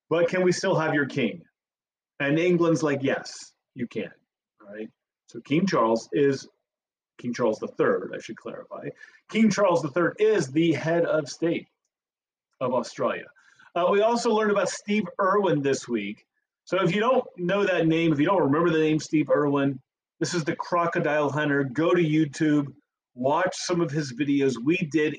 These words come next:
in class. So we got to see this dynamic personality playing with these amazing animals, cute and adorable animals, and scary and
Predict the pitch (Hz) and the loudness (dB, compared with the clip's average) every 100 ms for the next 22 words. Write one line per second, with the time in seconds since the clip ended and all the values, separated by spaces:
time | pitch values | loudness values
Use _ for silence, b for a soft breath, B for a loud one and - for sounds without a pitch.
0 | 147 147 175 180 151 139 127 131 131 - | -4 -4 -4 -4 -2 0 0 0 -2 -4
1 | - - _ _ _ _ _ - 123 135 | -8 -14 _ _ _ _ _ -16 -6 -2
2 | 147 160 - - 170 160 147 135 131 117 | 0 -2 -4 -4 0 0 0 -4 -2 0
3 | 120 131 139 151 160 - 156 135 156 127 | 0 0 -2 -2 -4 -4 -4 -4 -4 -2
4 | 120 117 120 120 - b b _ _ _ | 0 0 0 0 -2 b b _ _ _
5 | - 143 139 131 131 127 127 135 139 151 | -4 0 2 0 -2 -2 -2 -2 0 2
6 | 156 160 131 127 120 120 123 - - - | 2 2 0 -2 0 0 -2 -6 -14 -16
7 | 180 196 208 - 147 135 123 113 - - | -6 -2 -2 -4 -8 -4 -4 -4 -8 -2
8 | 147 175 185 170 165 165 160 165 160 165 | 2 2 2 2 2 0 -2 0 0 0
9 | 165 - - 117 - 160 160 170 165 160 | -2 -4 -4 -4 -4 0 2 2 2 2
10 | 131 127 | 0 -2